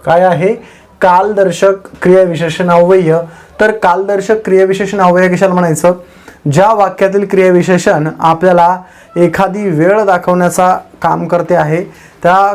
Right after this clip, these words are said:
क्रियाविशेषण अव्ययाला आपण कालवाचक म्हणजेच कालदर्शक क्रियाविशेषण अव्यय असं म्हणू शकतो. उदाहरणावरून तुमच्या लक्षात येईल, जसं पहिलं उदाहरण होतं, "मी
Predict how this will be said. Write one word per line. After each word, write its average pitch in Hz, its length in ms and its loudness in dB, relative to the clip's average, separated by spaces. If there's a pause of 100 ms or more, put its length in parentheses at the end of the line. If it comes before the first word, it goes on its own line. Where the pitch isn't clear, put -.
क्रियाविशेषण 180 600 0
अव्ययाला 165 540 2 (320)
आपण 190 420 -2
कालवाचक 180 880 0
म्हणजेच 165 380 -2
कालदर्शक 175 680 0 (500)
क्रियाविशेषण 175 640 0
अव्यय 165 520 2
असं 170 260 -2
म्हणू 160 180 2
शकतो. 160 420 -2 (420)
उदाहरणावरून 185 580 0
तुमच्या 185 240 0
लक्षात 170 300 0
येईल, 170 160 -6 (140)
जसं 170 360 0 (400)
पहिलं 196 240 2
उदाहरण 190 400 2
होतं, 175 380 -2 (360)
"मी 170 500 0